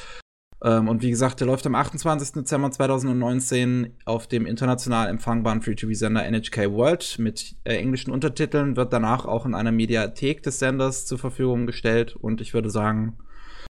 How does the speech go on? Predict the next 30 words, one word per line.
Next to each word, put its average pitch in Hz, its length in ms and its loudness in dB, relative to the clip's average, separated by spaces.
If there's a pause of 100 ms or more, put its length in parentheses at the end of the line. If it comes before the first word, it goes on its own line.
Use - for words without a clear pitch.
(800)
da 127 300 6
sollte 143 260 2
man, 175 480 -2
äh, 165 220 0
mal 165 160 2
Ausschau 160 340 0
halten 107 320 0
und, 104 400 -4
äh, 110 440 0 (280)
definitiv 117 640 0
sich 113 220 -6
diesen 110 420 0
kleinen, 110 300 2
süßen 110 300 -6
Film 107 480 0 (200)
anschauen 101 720 0 (180)
und, 95 720 -2
ähm, 98 800 2 (440)
damit 107 380 2
auch 101 280 -2
nochmal 101 460 0
ein 98 200 -2
wenig 98 500 -2
Respekt - 460 -2
gegenüber 101 460 -2
Kyoto 107 280 -2
Animation 104 500 -2
und 101 240 -2
Yoshichi 104 460 -2
Kigami 101 560 2